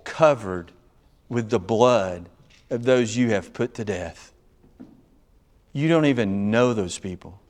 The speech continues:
You've never revealed yourself to those people.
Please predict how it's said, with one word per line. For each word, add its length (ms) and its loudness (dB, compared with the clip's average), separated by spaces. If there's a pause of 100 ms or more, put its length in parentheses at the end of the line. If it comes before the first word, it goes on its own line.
(760)
You've 240 -2
never 460 4
revealed 640 2
yourself 440 -4
to 80 -8
those 220 -4
people. 460 -10